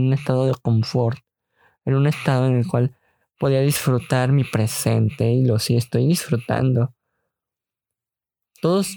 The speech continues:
podemos tomar equivocaciones buenas, equivocaciones malas. <laughs> En otro lado también escuché que decía que el dolor, ¿cómo era? Es este, el dolor no es opcional,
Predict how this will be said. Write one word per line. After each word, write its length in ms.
podemos 440
tomar 260
equivocaciones 1000
buenas, 720
equivocaciones 840
malas. 380
<laughs> 760
En 460
otro 240
lado 200
también 260
escuché 340
que 140
decía 400
que 260
el 180
dolor, 380
¿cómo 280
era? 320
Es 320
este, 580
el 160
dolor 260
no 120
es 140
opcional, 640